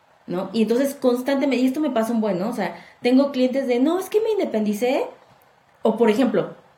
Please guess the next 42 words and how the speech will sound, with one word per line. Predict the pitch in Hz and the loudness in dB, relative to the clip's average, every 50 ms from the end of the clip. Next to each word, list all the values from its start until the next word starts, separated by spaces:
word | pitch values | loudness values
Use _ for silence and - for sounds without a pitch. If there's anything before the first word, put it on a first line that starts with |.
| _ _ _ _ _ _ - | _ _ _ _ _ _ 4
pedí | 277 277 233 294 320 | 4 4 6 4 2
un | 359 392 - | 2 0 -2
crédito, | - 339 285 285 285 302 285 - 349 339 | -2 2 2 2 2 2 0 -2 -2 -2
y | 302 277 | 0 -2
esto | 311 - 349 349 - | -2 0 -2 -4 -2
pasa, | 311 311 311 - 302 349 - - | 0 -2 0 0 -2 -4 -2 -4
uf, | 277 285 - - - - | -4 -6 -6 -8 -10 -6
no | 233 262 269 | -4 -2 0
sabes | 294 285 285 277 | 0 0 0 -2
cuántas | 277 254 226 233 214 | -2 -4 -4 -4 -4
veces. | 185 165 - - - - _ _ _ _ _ _ _ _ _ _ _ - | -6 -8 -10 -14 -20 -20 _ _ _ _ _ _ _ _ _ _ _ 0
Pedí | 294 294 285 311 | 0 2 4 2
un | 339 381 392 | 2 0 0
crédito | 370 349 330 330 320 - - 330 330 392 571 571 - - - _ _ _ _ _ _ _ _ _ _ - | -2 -2 0 0 -2 -2 -2 -2 -2 0 -2 -4 -6 -10 -18 _ _ _ _ _ _ _ _ _ _ -6
y | 262 277 269 269 269 269 269 262 262 254 254 254 247 254 254 - - _ _ _ _ _ _ _ - | -2 -2 0 0 0 2 4 4 6 6 6 6 4 0 -6 -12 -18 _ _ _ _ _ _ _ -4
yo | 214 208 285 294 | 0 2 4 4
necesitaba | 320 330 330 294 269 233 - 247 247 262 262 262 | 4 2 -2 -4 -6 -4 0 2 2 2 2 2
cien | 262 220 226 | 2 0 2
mil | 233 240 226 - | 2 0 -2 0
pesos, | 262 277 294 330 381 427 - - | 0 0 2 2 -2 -4 -2 0
pero | 302 226 214 214 | 0 0 0 2
pedí | - 220 240 247 | 0 0 0 -2
ciento | 254 - 269 262 254 269 277 | -4 -2 -2 0 0 0 0
cincuenta, | 269 240 208 208 220 240 262 285 - 349 392 508 554 554 - - _ _ _ _ _ | 0 0 -2 -2 0 -2 -2 0 -2 -2 -4 -4 -6 -8 -12 -20 _ _ _ _ _
y | - 254 247 | 0 2 2
entonces | 240 220 254 262 254 285 277 277 - - - | 2 2 2 0 2 0 -2 -4 -6 -4 0
sí | 339 339 | 0 0
pagué | 339 - 370 359 359 302 277 277 277 | 2 4 2 2 4 6 6 6 6
lo | 285 294 285 | 4 2 0
que | 269 254 | -2 -2
quería | - 202 202 214 220 - - | -2 0 2 2 2 2 0
con | 247 226 220 | 0 -2 0
ese | 220 226 233 | -2 -2 -2
crédito, | - 240 226 240 233 285 277 277 | -4 -4 -4 -4 -2 -2 0 2
pero | 269 233 208 | 2 2 2
los | 214 214 208 254 | 2 0 -2 -2
otros | 254 294 294 294 | -4 -6 -6 -4
cincuenta | 285 254 - 202 196 196 196 190 | -4 -4 -2 -2 -2 -2 -2 0
mil | 208 220 262 277 | 0 0 2 2
lo | 254 | 0
utilicé | - - 202 196 185 185 - 226 233 - 220 214 | 0 0 -4 -4 -6 -4 -4 -2 -2 0 0 -2
en | 196 180 160 - - | -2 -2 -6 -8 -10